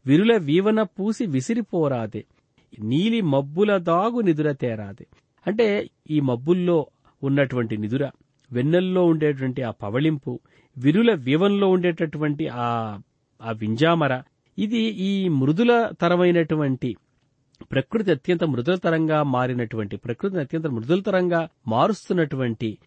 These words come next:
ఒక చాలా సుకోమలమైనటువంటి అనుభూతి, నెమలి కన్నుల వింజామరతో వీవన వేసినట్లుగా ఉండే పాట ఇది. కృష్ణశాస్త్రి గారి పాటల్లో రామగీతాలు, రామభక్తి గీతాలు, ముఖ్యంగా శబరి గురించిన పాటలు నాలుగైదు సినిమా పాటలున్నాయి.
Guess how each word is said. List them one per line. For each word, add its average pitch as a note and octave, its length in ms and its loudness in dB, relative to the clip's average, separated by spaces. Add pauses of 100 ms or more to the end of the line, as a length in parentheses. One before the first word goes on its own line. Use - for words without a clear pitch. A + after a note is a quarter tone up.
(380)
ఒక B2 140 -6
చాలా E3+ 480 -6
సుకోమలమైనటువంటి E3+ 1200 -2
అనుభూతి, A#2 640 -6 (440)
నెమలి E3 600 2 (220)
కన్నుల C#3+ 500 0
వింజామరతో C#3+ 920 -2
వీవన C3 400 -2
వేసినట్లుగా C3+ 580 -4
ఉండే G#2+ 200 -4
పాట F#2 340 -14
ఇది. F2+ 260 -16 (680)
కృష్ణశాస్త్రి G#3+ 600 -2
గారి F#3+ 140 2
పాటల్లో C#3 800 0 (380)
రామగీతాలు, D#3 880 0 (160)
రామభక్తి C#3+ 640 0
గీతాలు, C3+ 380 -2
ముఖ్యంగా E3+ 460 -2
శబరి D3+ 500 -2
గురించిన G3+ 360 -2
పాటలు A#2+ 400 -4
నాలుగైదు G#2+ 360 -2
సినిమా A2+ 320 -4
పాటలున్నాయి. G#2+ 580 -8